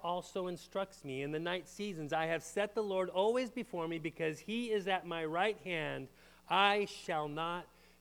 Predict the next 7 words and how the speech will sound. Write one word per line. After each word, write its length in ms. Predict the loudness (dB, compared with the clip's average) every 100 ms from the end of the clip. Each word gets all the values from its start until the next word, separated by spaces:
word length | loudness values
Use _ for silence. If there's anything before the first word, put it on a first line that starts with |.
| 0
be 140 | 2
moved." 520 | 4 6 6 6 2
The 120 | -4
Christian, 680 | -2 2 2 0 -4 -4 -4 -10 -20 -20 _ _ -20 -20 -20 -6
um, 360 | -2 0 -2 -6 -14 -20 -20 -20 -8
the 60 | -6
counter-Christian, 1120 | 2 2 4 2 0 -4 -2 -2 -2 -6 -6